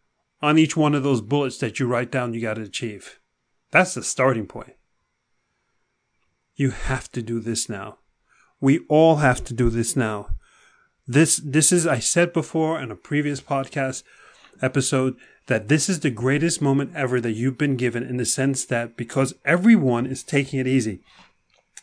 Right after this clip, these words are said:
Everyone thinks that this is sort of like two thousand and eight or worst case ninety-nine, two thousand when the dot-com bubble blew. Two, two and a half years, three years of crap.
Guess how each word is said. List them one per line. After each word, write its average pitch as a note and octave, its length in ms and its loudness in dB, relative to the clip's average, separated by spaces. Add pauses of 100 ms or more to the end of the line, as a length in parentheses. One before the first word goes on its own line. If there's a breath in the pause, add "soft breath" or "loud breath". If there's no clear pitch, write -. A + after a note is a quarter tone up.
Everyone F#3+ 460 6
thinks E3 340 0 (300 soft breath)
that C3 180 -4
this E3 220 0
is D#3+ 140 0
sort D#3+ 180 0
of C#3+ 80 0
like B2 240 -2
two A#3 240 4
thousand F3+ 460 4
and D#3+ 100 2
eight D#3 240 0 (300 soft breath)
or C#3 120 2
worst F3 380 4
case D#3+ 380 0
ninety-nine, D3+ 680 0
two D3+ 180 -4
thousand C3+ 400 2
when A#2+ 100 -2
the A#2 80 -4
dot-com C3+ 520 0
bubble B2 260 -2
blew. B2 420 -4 (320 soft breath)
Two, E3+ 340 2
two E3 180 -2
and D#3+ 80 2
a D#3 80 0
half D3+ 260 0
years, C#3 220 0
three D3 180 -4
years C#3 260 0
of B2 120 -8
crap. C#3 340 2